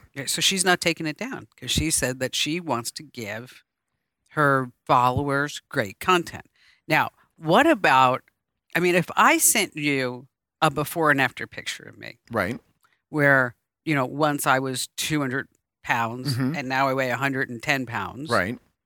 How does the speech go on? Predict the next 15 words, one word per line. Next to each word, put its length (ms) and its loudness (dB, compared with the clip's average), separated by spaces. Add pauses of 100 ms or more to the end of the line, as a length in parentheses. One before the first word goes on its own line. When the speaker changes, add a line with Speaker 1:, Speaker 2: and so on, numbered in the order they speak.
Speaker 1:
Okay. 160 -2 (220)
And 100 -4
then 160 4
you 140 0
put 180 -6
that 160 4
on 140 2
your 80 -2
social 360 -4
media, 500 -6 (180)
I 100 2
would 180 -2
feel, 180 -4
like, 180 0
violated. 640 -2